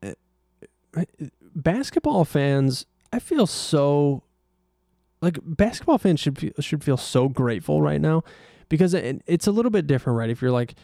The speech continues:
if you're Owen, if you're a, if you're a Hornets fan, or if you're a Bulls fan like I am, fair weather, um, I'll admit it.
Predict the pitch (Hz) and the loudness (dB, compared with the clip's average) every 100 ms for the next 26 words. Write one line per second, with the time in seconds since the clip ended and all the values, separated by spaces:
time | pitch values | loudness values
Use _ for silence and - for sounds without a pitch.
0 | _ 131 151 - 135 127 120 123 120 - | _ -4 -2 2 4 4 2 0 0 -2
1 | 131 127 120 147 139 120 - 117 117 117 | -2 0 2 2 0 -2 -4 -4 -2 -4
2 | - _ - 139 127 127 117 120 123 - | -6 _ -4 -2 0 0 2 0 0 0
3 | 127 120 120 117 120 117 117 117 - 120 | 0 2 0 0 -2 0 -2 -4 -4 -4
4 | 117 117 120 131 - _ 131 117 117 120 | -2 0 0 -2 -8 _ -4 -4 -4 -4
5 | 120 123 123 - | 0 2 2 0